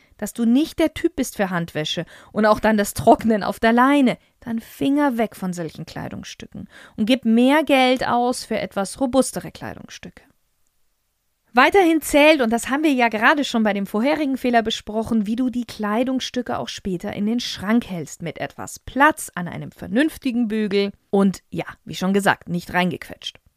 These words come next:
Verwende zu Hause einen Dampfreiniger, um deine Anzüge und Sakkos zu pflegen, anstatt sie häufig in die Reinigung zu geben. Auch das hält sie länger jung, wenn man so sagen kann.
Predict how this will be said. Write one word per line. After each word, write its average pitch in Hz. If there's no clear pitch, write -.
Verwende 294
zu 302
Hause 285
einen 226
Dampfreiniger, 196
um 170
deine 180
Anzüge 233
und 190
Sakkos 226
zu 175
pflegen, 160
anstatt -
sie 226
häufig 214
in 208
die 208
Reinigung 202
zu -
geben. 135
Auch -
das -
hält 233
sie 214
länger 190
jung, 220
wenn 175
man 190
so 165
sagen 160
kann. -